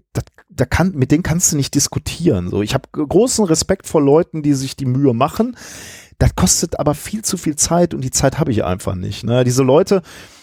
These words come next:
äh, be-, befinden sich ja auch auf so einem Rückzugsgefecht. Also die hauen dann irgend so eine These raus, sagst du so, äh, die sagen dann so,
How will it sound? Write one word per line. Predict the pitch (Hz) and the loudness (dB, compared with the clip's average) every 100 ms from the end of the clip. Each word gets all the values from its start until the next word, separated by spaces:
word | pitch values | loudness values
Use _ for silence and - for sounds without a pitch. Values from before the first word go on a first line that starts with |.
| _ 175 | _ 0
äh, | 151 | 2
be-, | 139 123 - | 2 -2 0
befinden | 131 117 202 202 | 0 2 2 2
sich | 160 | 0
ja | 135 | 0
auch | 147 | 0
auf | 151 - | -2 -2
so | 139 | 0
einem | 123 | 2
Rückzugsgefecht. | 170 - - - - - - - - - 90 - - - | 0 0 -4 -4 -8 -8 -6 -8 -6 -6 -6 -10 -14 -6
Also | 113 113 | -2 0
die | 120 | 2
hauen | 123 190 185 | 2 2 2
dann | 160 | -2
irgend | 170 | -2
so | 175 | -2
eine | 151 | -4
These | - 180 208 175 - | -2 -2 0 0 2
raus, | 147 175 180 | 2 2 0
sagst | 139 139 - 143 | -2 -2 -2 -4
du | |
so, | 147 147 - | -6 -6 -8
äh, | 131 127 | -10 -8
die | 123 139 | -8 -2
sagen | 127 143 147 | 0 2 2
dann | 135 | 2
so, | 135 | 0